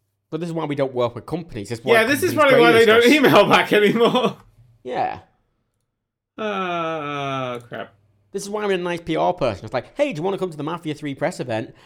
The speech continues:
Speaker 1: And we're like, "Nah, nah, it's all right. You know, we don't really do press events, I'm afraid." And then, and, and yeah, no, uh, then, like, "Oh, oh, he's too good for us now, is he?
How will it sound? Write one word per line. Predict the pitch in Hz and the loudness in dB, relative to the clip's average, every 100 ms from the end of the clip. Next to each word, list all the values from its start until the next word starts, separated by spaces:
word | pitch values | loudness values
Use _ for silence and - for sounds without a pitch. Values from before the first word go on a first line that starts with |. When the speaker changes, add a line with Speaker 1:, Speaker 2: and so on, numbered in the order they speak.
| _ 135 | _ -8
Speaker 1:
And | 139 | -2
we're | |
like, | 139 131 _ | -2 -2 _
"Nah, | 135 131 123 - _ _ | -10 -6 -8 -10 _ _
nah, | 135 123 | -6 -6
it's | 120 139 | -4 -4
all | 123 | -4
right. | 113 113 | -4 -6
You | 110 110 | -8 -10
know, | 104 | -8
we | 104 | -8
don't | 107 101 | -10 -10
really | 104 104 | -10 -8
do | 107 | -10
press | 98 113 113 | -10 -12 -8
events, | 110 107 | -10 -10
I'm | 107 | -14
afraid." | - 113 - - - | -10 -10 -10 -16 -12
And | 117 | -10
then, | 120 - | -10 -10
and, | 151 151 | -10 -8
and | 156 165 | -6 -4
yeah, | 180 | -2
no, | 180 170 | -2 -4
uh, | 135 131 131 139 156 | -4 -8 -10 -12 -10
then, | 196 | -10
like, | 165 165 | -8 -4
"Oh, | 196 196 240 107 - _ _ _ - | 0 2 2 0 -6 _ _ _ -4
oh, | 175 | -4
he's | 190 | -2
too | 170 135 | -2 0
good | 147 165 | 0 -2
for | 185 | -4
us | 131 | -6
now, | 131 113 | -6 -8
is | 107 104 | -8 -8
he? | 160 | -10